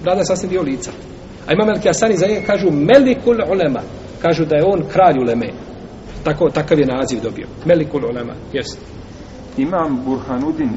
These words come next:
Speaker 2: El-Merginani.
Speaker 1: Burhanuddin El-Merginani, jest.
Speaker 2: Umro petsto devedeset treće hidžretske godine, rekao je: „Brijanje kose kada je u pitanju žena predstavlja njeno masakriranje,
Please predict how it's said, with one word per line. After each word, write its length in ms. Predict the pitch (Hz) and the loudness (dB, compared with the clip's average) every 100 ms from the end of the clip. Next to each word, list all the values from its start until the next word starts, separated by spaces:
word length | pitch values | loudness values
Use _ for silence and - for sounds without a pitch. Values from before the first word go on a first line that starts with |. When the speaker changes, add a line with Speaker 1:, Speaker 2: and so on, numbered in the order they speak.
| 107 | -2
Speaker 2:
El-Merginani. 1000 | 139 135 131 131 123 120 127 127 214 92 87 156 | 0 0 0 -2 -2 0 0 0 -2 -4 -6 -2
Speaker 1:
Burhanuddin 840 | 151 160 160 143 123 165 196 202 147 | 0 2 2 0 0 0 0 -2 -2
El-Merginani, 720 | 156 147 139 131 110 104 110 | 0 0 0 -2 -4 -6 -10
jest. 240 | 113 - - - - - - | -10 -12 -16 -18 -18 -18 -8
Speaker 2:
Umro 280 | 147 185 175 160 | -6 -2 -2 -2
petsto 300 | 170 165 139 | -4 -4 -4
devedeset 480 | 135 131 151 151 131 | -4 -2 -4 -4 -6
treće 320 | 143 147 127 | -6 -6 -4
hidžretske 520 | 127 123 135 - 127 | -4 -4 -6 -8 -8
godine, 400 | 113 117 107 101 | -6 -6 -6 -4
rekao 380 | 110 123 - 92 | -4 -4 -2 -4
je: 60 | 87 - - - - - | -4 -8 -14 -16 -16 -6
„Brijanje 460 | 123 190 175 143 117 | 0 2 0 -2 -2
kose 380 | 156 170 180 135 | -2 -2 -4 -4
kada 220 | 131 127 | -2 -2
je 80 | 127 | -2
u 80 | 123 | -2
pitanju 440 | 147 165 160 139 | -2 -2 -2 -2
žena 240 | 117 139 147 - | -2 -2 -4 -4
predstavlja 460 | 147 143 160 139 127 | -6 -6 -4 -2 0
njeno 260 | 143 131 | 0 0
masakriranje, 840 | 120 113 127 - 120 123 117 98 | -2 -2 -6 -6 -4 -2 -2 -4